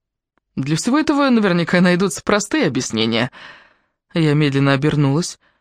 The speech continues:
удивленная тем, что он успокаивает, а не дразнит меня.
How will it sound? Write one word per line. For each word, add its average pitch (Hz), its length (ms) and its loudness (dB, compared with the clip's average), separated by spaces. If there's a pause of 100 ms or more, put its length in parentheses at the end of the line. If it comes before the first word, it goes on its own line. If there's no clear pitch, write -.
(120)
удивленная 262 540 2
тем, 262 200 0
что 247 160 -2
он 240 80 4
успокаивает, 226 840 0
а 180 60 4
не 208 140 2
дразнит 220 500 0
меня. 139 360 2